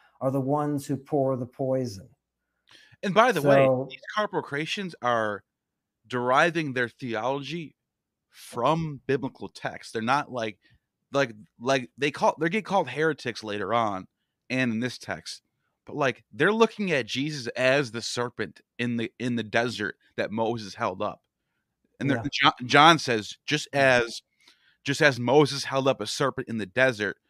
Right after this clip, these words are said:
Speaker 2: so too shall the Son of Man be lifted up." The corporocrations, that's central to them. They're,
Speaker 1: Yeah.
Speaker 2: these are, and they call themselves, they call them the Ophites, the Naassenes. They all, they're all snake. Nas
Speaker 1: Yeah.
Speaker 2: means serpent in Hebrew. Ophite,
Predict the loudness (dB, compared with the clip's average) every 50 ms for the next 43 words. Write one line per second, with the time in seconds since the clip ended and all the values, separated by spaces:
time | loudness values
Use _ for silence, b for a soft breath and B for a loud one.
0 | _ _ _ _ _ _ -4 0 0 0 0 0 -6 -6 -6 -6 -4 -4 -2 -2
1 | -2 -2 -4 -4 -2 -2 -2 -2 -2 0 2 2 0 0 -2 -6 -8 -10 -8 -8
2 | -8 -8 -8 -10 -12 b b b -12 -4 0 2 2 4 2 0 0 0 -4 -2
3 | -2 -4 -6 -4 -4 -4 -4 -4 -6 -2 0 0 0 0 -2 -6 -6 -6 -6 -10
4 | -10 -12 -14 -16 -20 _ _ _ _ _ _ _ _ _ 2 6 6 6 6 4
5 | -2 -4 0 2 0 0 0 0 -2 2 2 2 2 2 4 4 4 4 2 -2
6 | -2 -4 -4 -4 -6 -4 -2 -2 -2 -4 -6 -2 0 2 2 2 2 2 0 2
7 | 2 0 -4 -10 -10 -6 -4 -4 -4 -4 -6 -10 -12 -8 -6 -4 -2 -2 -2 -2
8 | -2 -4 -6 -10 _ b b b b b b 4 8 8 8 8 8 6 6 6
9 | 6 4 4 2 -2 -6 -6 -6 -4 -4 -4 -4 -6 _ _ -20 -20 _ _ _
10 | _ _ -8 -2 2 2 4 4 2 0 0 -6 -6 -4 -4 -4 -2 -2 -4 -4
11 | -8 -18 _ _ _ -20 -20 -16 -10 -4 -2 -2 -2 0 -2 -2 -2 -2 -6 -8
12 | -8 -8 -8 -8 -6 -8 -8 b b b b b 0 6 8 8 6 6 -2 -4
13 | -4 -2 -2 -2 -6 -8